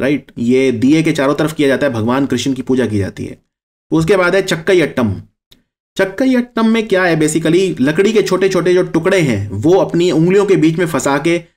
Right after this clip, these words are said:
उनसे नॉइज की जाती है, उनको बजाया जाता है, ठीक है? तो आठ से दस डांसर करते हैं इसे गोल-गोल घूमकर। फिर है कमंडी डांस। कमंडी को कमन पंडिगई भी बोलते हैं। इसमें basically, अम, इसमें basically क्या है कि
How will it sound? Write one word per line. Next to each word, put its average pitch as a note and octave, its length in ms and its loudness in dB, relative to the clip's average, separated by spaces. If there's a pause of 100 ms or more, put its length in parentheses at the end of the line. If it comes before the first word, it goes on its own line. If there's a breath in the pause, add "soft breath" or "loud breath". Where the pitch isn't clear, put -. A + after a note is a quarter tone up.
(120)
उनसे D#3+ 260 2
नॉइज C#3+ 360 2
की D#3+ 100 -4
जाती D3 200 0
है, D#3 40 2
उनको D#3 140 2
बजाया B2+ 320 2
जाता G2 260 -2
है, - 180 -12 (280)
ठीक C#3+ 140 -4
है? D#3 80 0
तो D3 120 -2
आठ D3 280 -2
से D#3+ 120 0
दस D3+ 160 -2
डांसर B2+ 300 -2
करते A2+ 260 -2
हैं A#2 60 0
इसे C3+ 140 -2
गोल-गोल A2+ 340 0
घूमकर। F#2+ 380 -8 (920 soft breath)
फिर G3+ 160 2
है G#3+ 100 2
कमंडी F#3 560 0
डांस। G2 380 -4 (380)
कमंडी G3 380 0
को G3 240 2
कमन F#3+ 360 -2
पंडिगई E3 440 2
भी F3 100 2
बोलते C#3 380 0
हैं। F#3 120 -4
इसमें D3+ 320 -2
basically, D#3 640 2 (420)
अम, A#2+ 640 0 (460)
इसमें D3+ 340 0
basically D#3+ 460 2
क्या D3 140 0
है C#3 240 0
कि D#3 400 0